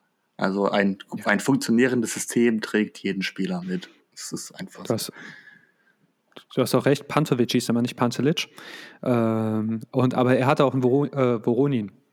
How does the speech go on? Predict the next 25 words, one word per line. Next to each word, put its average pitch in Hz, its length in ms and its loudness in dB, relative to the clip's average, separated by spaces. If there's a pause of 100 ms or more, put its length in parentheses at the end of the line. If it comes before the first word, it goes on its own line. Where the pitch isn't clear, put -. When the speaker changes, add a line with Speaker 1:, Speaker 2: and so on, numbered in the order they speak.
(140)
Speaker 2:
dann, 110 240 -2 (140)
der 113 100 4
einfach 120 240 2
eins - 160 2
zu - 60 2
eins 135 160 0
ihn 131 80 4
ersetzen 123 360 0
konnte, 151 380 -2 (760)
wenn 120 120 2
ich 113 100 -4
mich 117 140 -2
recht 120 180 0
erinnere. 131 340 0 (640)
Ähm, 113 600 0 (640)
auch 131 240 4
ein 123 80 2
interessantes 120 520 -2
Phänomen 117 400 0
damals. 127 340 2 (800)
Gut, - 240 -2
Favre, 143 840 2
äh, - 600 -12 (460)
ja, 139 280 2
also 117 240 2